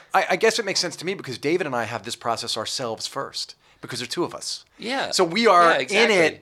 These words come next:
Speaker 1: talking
Speaker 2: in it.
Speaker 1: about this stuff and trying to improve and really, um, check it. I, I would say the only
Speaker 2: But,
Speaker 1: thing,
Speaker 2: and by the
Speaker 1: Milos,
Speaker 2: way,
Speaker 1: me, yeah, go ahead,
Speaker 2: yeah,
Speaker 1: you.
Speaker 2: people who are secure,
Speaker 1: Yes.
Speaker 2: to your point, people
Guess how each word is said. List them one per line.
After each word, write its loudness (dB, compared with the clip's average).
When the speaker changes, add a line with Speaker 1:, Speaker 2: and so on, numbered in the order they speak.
Speaker 1:
talking 4
Speaker 2:
in 0
it. 4
Speaker 1:
about 2
this 0
stuff 2
and 0
trying -4
to -6
improve -4
and -6
really, 2
um, -2
check 0
it. -6
I, 2
I 6
would 2
say 0
the -6
only 4
Speaker 2:
But, 4
Speaker 1:
thing, 2
Speaker 2:
and 0
by 4
the 6
Speaker 1:
Milos, 4
Speaker 2:
way, -2
Speaker 1:
me, -10
yeah, -4
go 2
ahead, 0
Speaker 2:
yeah, 2
Speaker 1:
you. 0
Speaker 2:
people 0
who -4
are -4
secure, -6
Speaker 1:
Yes. -10
Speaker 2:
to -6
your -4
point, -8
people -4